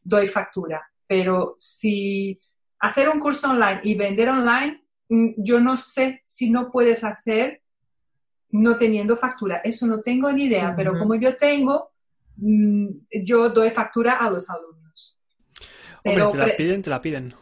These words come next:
Speaker 3: Eso
Speaker 1: No, no,
Speaker 3: es
Speaker 1: es que tengo que, es, es que se cobra iva, ya está. O sea, se cobra iva, yo recojo el iva y luego también pago, eh, en los cursos un veinte por ciento que se paga, pero porque vendo a Brasil.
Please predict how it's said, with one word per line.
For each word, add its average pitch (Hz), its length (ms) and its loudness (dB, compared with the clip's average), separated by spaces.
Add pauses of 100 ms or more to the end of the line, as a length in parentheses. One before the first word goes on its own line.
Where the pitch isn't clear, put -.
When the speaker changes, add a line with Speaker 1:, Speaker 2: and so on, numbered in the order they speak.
(140)
Speaker 3:
Eso 151 300 -6
Speaker 1:
No, 262 100 4
no, 277 220 4
Speaker 3:
es 220 120 2
Speaker 1:
es - 60 -8
que 254 120 4
tengo 254 320 0
que, 269 260 -2
es, 214 200 0 (120)
es - 40 -14
que 262 180 2
se 247 140 -4
cobra 220 280 2
iva, 175 300 -6
ya 202 80 -6
está. - 360 -10
O - 40 -20
sea, - 340 -8 (600)
se 214 140 -10
cobra 226 300 2
iva, 262 240 2
yo 247 300 2
recojo 233 500 0
el 233 160 4
iva 220 320 0
y 226 80 0
luego 220 240 2
también 214 480 0 (160)
pago, 214 500 0
eh, 190 840 0
en 214 380 2
los 214 280 0
cursos 285 360 -4
un 233 120 6
veinte 214 340 2
por 208 200 -4
ciento 214 480 0
que 214 120 -6
se 196 140 -8
paga, - 340 -4 (440)
pero 208 300 2
porque 208 360 0
vendo 208 300 2
a 214 60 4
Brasil. 185 500 -4